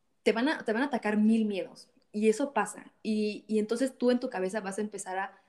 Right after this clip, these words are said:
pensar en muchas barreras para decir, "No, no puedo. No, no tengo el tiempo. No, no soy capaz". Pero literal es atreverte y hacerlo. Y como lanzarte a un precipicio, sin pensarlo,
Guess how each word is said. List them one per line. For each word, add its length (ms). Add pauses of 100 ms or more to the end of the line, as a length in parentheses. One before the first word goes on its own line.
(160)
pensar 380
en 280
muchas 460
barreras 600 (280)
para 160
decir, 360
"No, 220
no 200
puedo. 300 (720)
No, 220
no 140
tengo 180
el 100
tiempo. 460
No, 360
no 120
soy 140
capaz". 420 (500)
Pero 180
literal 440
es 200 (100)
atreverte 800 (360)
y 140
hacerlo. 520
Y 140
como 300
lanzarte 480
a 40
un 60
precipicio, 580
sin 260
pensarlo, 760